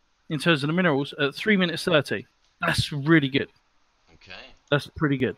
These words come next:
Speaker 1: yeah.
Speaker 2: I like that.
Speaker 1: So when he saturated his two bases as a Zerg player, or a-, at any level, you want to then go, "Right, can I saturate a third?" Because right now, what important upgrade's starting to finish?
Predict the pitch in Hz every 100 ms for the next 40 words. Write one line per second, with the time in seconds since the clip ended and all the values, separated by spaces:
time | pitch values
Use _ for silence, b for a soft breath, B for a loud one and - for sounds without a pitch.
0 | _ - 120 135 - - - _ _ _
1 | _ 185 175 170 - 160 185 233 240 -
2 | 226 - 190 156 156 139 147 - 240 180
3 | 127 117 127 151 - _ _ _ _ _
4 | _ 165 151 143 160 151 - 160 147 190
5 | 214 147 - - 214 196 160 151 208 151
6 | 127 131 185 - 170 160 170 - 165 160
7 | 151 160 175 208 - - 233 247 262 -
8 | 180 - 180 151 - 135 185 - _ _
9 | 147 - 143 156 160 196 196 214 196 143
10 | 147 240 247 - 226 180 175 180 - 151
11 | 143 - - 156 143 - 143 156 - 190
12 | 113 -